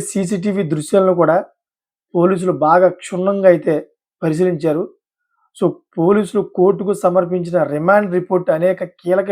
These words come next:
వివరాలను బయటపెట్టింది. సీసీటీవీ దృశ్యాల్లో ఎలాంటి అసాధారణ ఘటన జరగలేదని స్పష్టమైందన్నమాట. బస్సులో దీపక్ను లక్ష్యంగా చేసుకొని ఏడు వేర్వేరు వీడియోలు ఉద్దేశపూర్వకంగా చిత్రీకరించబడ్డాయని, పోలీసులకు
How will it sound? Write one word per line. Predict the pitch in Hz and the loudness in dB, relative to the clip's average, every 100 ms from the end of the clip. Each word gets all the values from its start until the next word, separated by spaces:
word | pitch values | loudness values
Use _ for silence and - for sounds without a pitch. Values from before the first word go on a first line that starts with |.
| 170 | -4
వివరాలను | 165 175 175 165 143 | 2 2 2 -2 -6
బయటపెట్టింది. | 151 151 151 143 123 123 _ _ _ _ _ _ _ - | -6 -6 -10 -10 -20 -20 _ _ _ _ _ _ _ -8
సీసీటీవీ | 180 185 175 190 202 202 165 | -4 -4 -4 -4 -2 -2 -4
దృశ్యాల్లో | 170 - 185 151 - _ _ _ _ _ _ - | -4 2 4 2 -2 _ _ _ _ _ _ -2
ఎలాంటి | 151 190 214 196 220 156 | 2 4 2 -2 -4 -4
అసాధారణ | - 196 196 190 190 160 | 2 4 4 4 0 0
ఘటన | 170 180 180 151 | -2 0 -2 0
జరగలేదని | 147 175 185 180 180 - | 0 2 2 0 -4 -8
స్పష్టమైందన్నమాట. | 165 - 214 180 160 151 127 139 _ _ _ _ | -14 -10 -2 0 0 -4 -6 -12 _ _ _ _
బస్సులో | 151 156 - 208 170 139 | -4 -4 0 0 0 2
దీపక్ను | 175 175 185 190 190 151 | 2 2 0 0 -2 -2
లక్ష్యంగా | 156 - 214 208 180 | -2 -4 -4 -4 -2
చేసుకొని | 185 175 185 170 170 _ _ _ _ _ _ - | -4 -2 -4 -4 -8 _ _ _ _ _ _ -4
ఏడు | 160 175 175 147 | 2 2 2 2
వేర్వేరు | 185 202 208 202 170 | 2 2 2 2 -2
వీడియోలు | 185 190 185 147 | 0 0 0 -6
ఉద్దేశపూర్వకంగా | 143 220 220 226 190 196 196 180 185 180 180 | -4 -4 -4 -8 -8 -2 -4 -4 -2 -2 -2
చిత్రీకరించబడ్డాయని, | 180 202 202 196 175 180 170 175 165 160 _ _ - | -14 -8 -6 -6 -2 -2 2 0 -2 -8 _ _ -4
పోలీసులకు | 190 208 208 190 | -2 -2 -2 -2